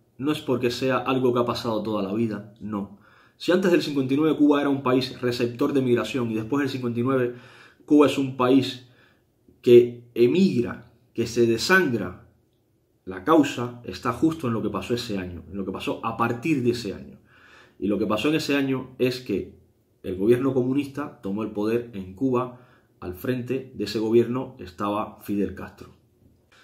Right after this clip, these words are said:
Muchos dirán que los cubanos emigramos por razones económicas, por el bloqueo, por la ley de ajuste cubano,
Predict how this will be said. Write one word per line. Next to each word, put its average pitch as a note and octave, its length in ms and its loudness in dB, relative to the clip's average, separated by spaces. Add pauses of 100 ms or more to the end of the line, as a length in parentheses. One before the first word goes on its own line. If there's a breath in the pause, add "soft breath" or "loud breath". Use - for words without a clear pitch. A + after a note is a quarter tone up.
(360 soft breath)
Muchos F3+ 340 4
dirán D#3+ 540 2 (600)
que G#2+ 100 -4
los G#2+ 100 0
cubanos C3 340 4
emigramos C3+ 460 2
por A2 320 -2
razones B2+ 420 -4
económicas, F#2 800 -8 (400)
por F#2 100 -12
el F2+ 80 -6
bloqueo, B2+ 880 4 (400)
por F#2+ 140 -12
la F#2 60 -6
ley G#2 140 -2
de G2 80 -6
ajuste F2+ 280 -14
cubano, A#2 720 -2